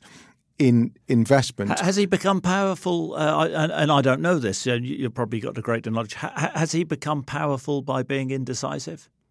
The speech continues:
Speaker 2: and not making decisions?
Speaker 1: No. No, abs-, absolutely not. But I'd be surprised if he's become powerful and, and successful by making rash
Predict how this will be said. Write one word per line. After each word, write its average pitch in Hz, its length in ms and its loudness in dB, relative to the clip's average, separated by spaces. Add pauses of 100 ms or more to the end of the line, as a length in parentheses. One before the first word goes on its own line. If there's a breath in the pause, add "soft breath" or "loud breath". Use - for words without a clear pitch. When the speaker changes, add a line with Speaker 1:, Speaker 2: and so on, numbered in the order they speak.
(140)
Speaker 2:
and 123 140 2
not 131 160 2
making 123 320 0
decisions? 135 600 -4 (280)
Speaker 1:
No. 190 320 4 (340 soft breath)
No, 208 160 6
abs-, 202 180 2
absolutely 190 540 4
not. 185 240 4
But 151 80 4
I'd 151 200 4
be 143 120 4
surprised 165 480 6
if 123 80 2
he's 123 100 2
become 127 320 4
powerful 135 380 4
and, 123 160 4
and 131 120 0
successful 127 640 0 (300 loud breath)
by 127 100 8
making 127 640 6
rash 131 560 2